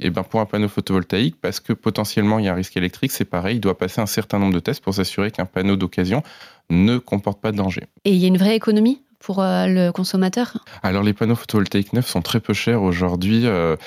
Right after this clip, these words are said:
Speaker 1: donc, un panneau d'occasion n'est pas forcément moins cher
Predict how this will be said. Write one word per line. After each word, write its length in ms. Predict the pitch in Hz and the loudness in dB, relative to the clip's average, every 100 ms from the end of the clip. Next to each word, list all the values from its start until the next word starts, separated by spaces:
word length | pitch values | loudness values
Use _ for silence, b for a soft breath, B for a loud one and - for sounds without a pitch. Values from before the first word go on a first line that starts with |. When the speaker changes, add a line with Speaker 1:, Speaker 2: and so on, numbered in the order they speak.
| B B B - | B B B -2
Speaker 1:
donc, 260 | 95 - | 0 0
un 60 | 104 | -2
panneau 280 | - 104 101 | 0 0 2
d'occasion 460 | 101 - 101 123 | 0 0 0 2
n'est 40 | 123 | 0
pas 160 | 113 | -2
forcément 460 | 104 104 - 107 104 | -2 -4 0 2 4
moins 180 | 107 120 | 4 2
cher 320 | - 123 | 0 -2